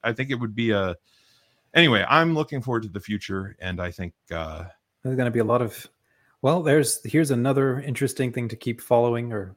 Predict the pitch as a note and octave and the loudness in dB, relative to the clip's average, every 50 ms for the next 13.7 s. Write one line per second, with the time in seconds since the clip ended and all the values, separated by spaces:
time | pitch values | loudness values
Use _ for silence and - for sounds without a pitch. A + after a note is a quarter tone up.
0 | _ _ - - D3+ D3 D3 C#3+ C3+ A#2+ A#2+ A#2 B2 B2+ B2+ B2+ B2+ A#2 A#2 - | _ _ -4 -2 -2 -2 -2 -4 -4 -2 -2 -2 -2 -2 -2 -4 -4 -6 -6 -4
1 | - A#2 A2 A2 - - - - _ - - _ _ _ _ _ - A3+ A#3+ - | -4 -4 -4 -4 -6 -12 -14 -16 _ -20 -20 _ _ _ _ _ -8 -8 -6 -4
2 | - D3 B2 A#2+ A#2+ A#2+ A2+ - B2 B2 C3+ - - F3+ F#3 E3 C3+ A#2+ - _ | -2 -2 -2 0 0 0 0 2 2 2 2 2 0 -4 -4 -2 -2 -4 -6 _
3 | _ _ _ _ _ _ - A#2 - - A#2+ A2+ G2+ F#2+ F#2+ - - A#2 B2 C3 | _ _ _ _ _ _ -18 -14 -10 -8 -8 -8 -8 -10 -10 -6 -2 0 0 2
4 | B2+ C3+ A#2+ - A2+ G#2 A2+ C#3 C#3 C3+ C3 B2+ A#2+ - - B2 A#2+ - - C3 | 2 0 -2 0 -2 -2 0 2 2 2 2 0 0 0 -2 -2 -2 -2 -6 -8
5 | B2 - - D3+ F3+ F#3+ - - - - _ _ _ _ _ - _ _ _ _ | -8 -8 -6 -8 -8 -8 -10 -14 -16 -16 _ _ _ _ _ -20 _ _ _ _
6 | _ _ _ - A#2+ G#2+ G#2+ G#2+ G#2+ G#2 A2+ A#2+ A#2 - C3 C3 B2+ B2 B2 B2 | _ _ _ -12 -10 -8 -8 -6 -4 -2 -2 -2 -2 -2 -2 -2 0 0 0 -2
7 | B2+ B2+ A#2 A2+ - B2 B2 A#2 - B2 B2 C3 B2+ A#2+ A#2+ A#2+ A2+ - _ _ | -2 -4 -4 -4 -2 -2 -2 -2 -2 -2 -2 -2 0 -2 -2 -4 -6 -10 _ _
8 | _ _ _ _ _ _ _ _ _ _ _ _ _ _ _ _ - A#2+ A#2 A2+ | _ _ _ _ _ _ _ _ _ _ _ _ _ _ _ _ -12 -10 -10 -10
9 | - _ _ _ _ _ _ _ - A#2+ B2+ B2 - - - - - A#2+ B2+ C3 | -10 _ _ _ _ _ _ _ -2 -2 -2 -2 -4 -10 -14 -8 -6 -4 -4 -4
10 | B2 A2+ G2+ F2+ F2+ F#2 G2 - - F2+ F#2 F#2 G2+ A2 - - _ _ - F#2 | -4 -6 -8 -8 -8 -8 -10 -12 -12 -12 -10 -10 -10 -10 -12 -18 _ _ -16 -12
11 | F#2 F2 C#3 F#3 E4+ - _ _ _ - F2 G#2 C#3 G#3 C#4 - - - - A2+ | -8 -6 -6 -6 -8 -8 _ _ _ -10 -6 -6 -4 -4 -6 -8 -10 -6 -4 -4
12 | A2 A2+ A2+ A2+ A2 A2 A2 G#2 A2 G#2+ - - _ _ - - - _ - - | -2 0 2 2 2 2 0 0 -2 -4 -6 -10 _ _ -20 -20 -20 _ -18 -18
13 | - - - - - E3+ F3 F3 G3 F3+ C#3+ C3 - | -16 -16 -8 -2 2 4 6 6 6 6 4 2 -2